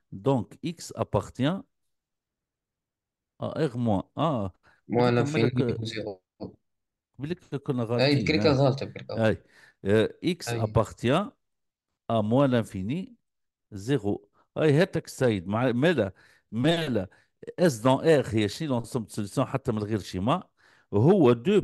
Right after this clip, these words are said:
Speaker 1: بلس لانفيني. فوت دو فراب قبلك. دو بلس لانفيني.
Speaker 2: أي.
Speaker 1: انت-، انتر شكون؟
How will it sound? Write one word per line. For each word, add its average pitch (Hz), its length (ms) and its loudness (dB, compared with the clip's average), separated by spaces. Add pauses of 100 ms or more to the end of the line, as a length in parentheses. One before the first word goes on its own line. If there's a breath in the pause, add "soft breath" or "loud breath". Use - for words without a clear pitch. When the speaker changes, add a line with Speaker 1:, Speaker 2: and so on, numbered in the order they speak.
(120)
Speaker 1:
بلس 117 280 -6
لانفيني. 110 480 -6 (1800)
فوت 156 100 0
دو 135 140 0
فراب 127 280 0 (140)
قبلك. 95 380 -12 (440 soft breath)
دو 135 220 4
بلس 113 320 -4
لانفيني. 110 520 -6 (100)
Speaker 2:
أي. 120 300 -2
Speaker 1:
انت-، 190 260 -2
انتر 180 640 2
شكون؟ 196 460 -2